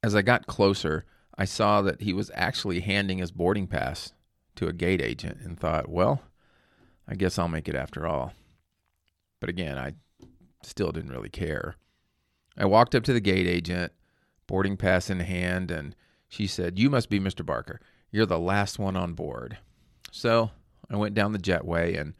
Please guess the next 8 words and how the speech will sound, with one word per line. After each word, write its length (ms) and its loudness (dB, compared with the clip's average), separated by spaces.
on 280 0
to 100 -4
the 80 -2
plane. 420 -8
It 120 0
was 220 -2
obvious 560 2
that 400 0